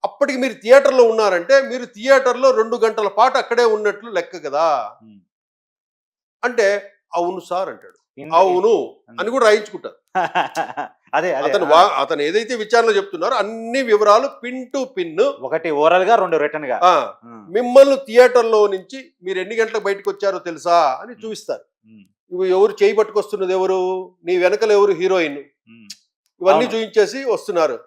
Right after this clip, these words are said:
Speaker 1: నిన్ను తీసుకొచ్చే వ్యక్తి ఎవరో ఇతను తెలుసా?
Speaker 2: ఉమ్.
Speaker 1: అవును తెలుసు సార్, ఇతనే తీసుకొచ్చాడు సార్ మమ్మల్ని.
Speaker 2: ఆ.
Speaker 1: సరే, నిమ్ము-, మిమ్మల్ని వెహికల్ ఎక్కమన్నారు.
Speaker 2: ఉమ్.
Speaker 1: అప్పటికి మీకు విషయం తెలుసు కదా,
Speaker 2: ఉమ్.
Speaker 1: మహిళ చనిపోయింది, అబ్బాయి ఆసుపత్రిలో ఉన్నాడు,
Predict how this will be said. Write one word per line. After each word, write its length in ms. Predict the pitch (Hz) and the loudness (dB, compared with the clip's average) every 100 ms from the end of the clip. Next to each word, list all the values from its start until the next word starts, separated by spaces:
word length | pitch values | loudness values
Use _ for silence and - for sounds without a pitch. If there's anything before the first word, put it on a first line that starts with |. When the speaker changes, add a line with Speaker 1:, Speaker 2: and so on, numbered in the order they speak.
| _ - | _ -6
Speaker 1:
నిన్ను 200 | 208 220 | -6 -6
తీసుకొచ్చే 480 | 220 240 262 247 233 | -12 -8 -4 0 0
వ్యక్తి 220 | 220 220 | 2 4
ఎవరో 180 | 208 220 | 4 6
ఇతను 280 | 208 196 185 | 4 0 -4
తెలుసా? 280 | 190 180 220 240 - _ | -4 -2 0 -2 -8 _
Speaker 2:
ఉమ్. 200 | 107 104 _ _ _ _ _ _ _ _ _ _ _ _ _ | _ -20 _ _ _ _ _ _ _ _ _ _ _ _ _
Speaker 1:
అవును 200 | 185 185 | -6 -6
తెలుసు 280 | 160 185 165 | -4 -8 -6
సార్, 180 | - 147 | -8 -8
ఇతనే 240 | 139 185 175 | -4 -6 -6
తీసుకొచ్చాడు 540 | 170 - 147 - 135 | -10 -12 -10 -8 -8
సార్ 160 | 127 113 | -8 -12
మమ్మల్ని. 360 | 107 98 95 _ _ | -14 -20 _ _ _
Speaker 2:
ఆ. 40 | 120 | 0
Speaker 1:
సరే, 240 | 185 190 196 190 | 4 4 2 -2
నిమ్ము-, 420 | 180 202 208 254 196 | -2 -2 -2 -4 -4
మిమ్మల్ని 400 | 190 196 214 247 | -6 -4 -4 0
వెహికల్ 320 | 190 202 175 | -2 0 -2
ఎక్కమన్నారు. 480 | 156 147 139 123 113 _ | -4 -8 -10 -10 -12 _
Speaker 2:
ఉమ్. 140 | _ - | _ -6
Speaker 1:
అప్పటికి 340 | 202 262 247 | -2 -2 -4
మీకు 200 | 240 247 | -8 -8
విషయం 320 | 214 - 262 240 | -10 -6 -6 -4
తెలుసు 240 | 226 247 | -6 -4
కదా, 180 | 220 254 254 _ | -4 -4 -6 _
Speaker 2:
ఉమ్. 180 | 117 - 190 | -20 -20 -2
Speaker 1:
మహిళ 220 | 214 247 | 0 2
చనిపోయింది, 600 | 240 233 220 214 202 208 254 | 2 0 -2 -4 -6 0 2
అబ్బాయి 320 | 208 240 202 | 2 2 2
ఆసుపత్రిలో 640 | 196 196 208 208 196 196 151 | 0 -2 -6 -6 -6 -4 -6
ఉన్నాడు, 400 | 156 175 185 | -6 -4 -2